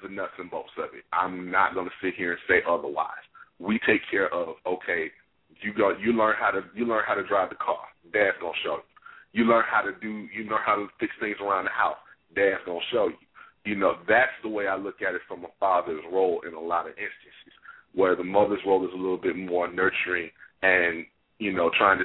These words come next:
take care of a lot of the other emotional things and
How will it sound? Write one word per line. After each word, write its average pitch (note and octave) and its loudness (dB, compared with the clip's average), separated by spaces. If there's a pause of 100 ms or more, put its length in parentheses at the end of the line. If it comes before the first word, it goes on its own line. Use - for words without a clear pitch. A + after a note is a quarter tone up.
take F#2+ 0
care F#2 4
of E2 -6
a F2 2
lot F#2 4
of E2 -8
the - -8
other E2+ -4
emotional F2+ -2
things F2 -8
and E2 -12